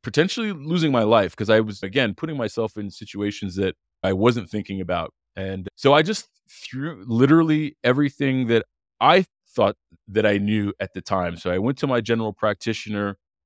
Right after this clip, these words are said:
I got prescribed medication. So I know there's, the debate is out on, like, naltrexone, for example, but I needed something to help wean me off of the cravings and give me the best,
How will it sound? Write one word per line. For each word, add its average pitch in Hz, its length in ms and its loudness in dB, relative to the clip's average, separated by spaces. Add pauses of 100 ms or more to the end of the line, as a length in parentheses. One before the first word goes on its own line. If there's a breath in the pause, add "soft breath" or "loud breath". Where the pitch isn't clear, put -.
I 98 100 2
got 104 200 2
prescribed 104 480 0
medication. 95 680 -4
So 95 220 -8
I 95 80 -6
know 101 120 -4
there's, 98 320 -6
the 92 100 -8
debate 104 380 0
is 101 160 -4
out 101 240 4
on, 95 240 -4
like, 92 220 -4
naltrexone, 92 560 -6
for 95 140 -8
example, 87 380 -6
but 90 260 -4 (380)
I 123 120 4
needed 143 320 2
something 117 380 2
to 98 100 0
help 104 200 4 (120)
wean 107 360 2
me 104 220 2
off 98 320 2
of 90 140 -10
the 87 80 -12
cravings 127 720 -4 (340)
and 104 340 2
give 117 200 2
me 117 240 2
the 92 180 -10
best, 101 400 0